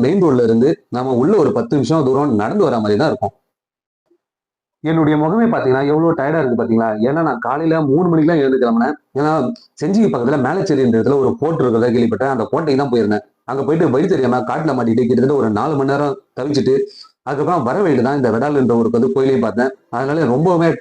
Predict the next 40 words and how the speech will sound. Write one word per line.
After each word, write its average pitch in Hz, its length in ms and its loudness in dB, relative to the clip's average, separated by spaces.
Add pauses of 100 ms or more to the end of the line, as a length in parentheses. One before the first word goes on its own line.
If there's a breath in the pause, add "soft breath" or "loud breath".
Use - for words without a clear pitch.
டயர்ட் 139 200 -2
ஆயிட்டாங்க. 123 240 0 (100)
என்னால 135 220 0
அங்க 120 100 -2 (100)
நேரால 139 440 0
என்னால 127 240 0
அதிகமா 127 180 0 (100)
பேச 135 100 -2 (140)
முடியல, 123 200 2 (440 loud breath)
அதிகமான 143 360 -2
முறையில 131 300 2
வீடியோவும் 139 260 2
எடுக்க 117 220 2
முடியல. 107 260 2 (680 loud breath)
அப்படியே 143 220 -2
அந்த 160 100 0
மலையோட 160 340 0
உச்சியில 156 300 0
இருந்து 139 180 2
நம்ம 127 240 -2
ஒரு 127 140 2
சூப்பரான 135 400 -2
வியூ 139 160 2
பார்க்க 107 240 -4
போறோம். 110 200 0 (1040 loud breath)
இந்த 165 180 2
சிறிய 208 220 2 (100)
குன்றின் 185 300 2
மேல 147 140 2
இருந்து 135 200 -2
பாத்தீங்கன்னா 110 320 0 (400 loud breath)
சூப்பரான 180 400 0
ஒரு 131 120 0
வியூங்க. 123 180 2 (300)
சுத்தியுமே 190 520 0
பச்சை 151 280 0
பசேர்ன்ற 143 480 0
இடங்கள், 117 280 0 (560 loud breath)
ரொம்பவே 170 300 0
அழகா 143 220 0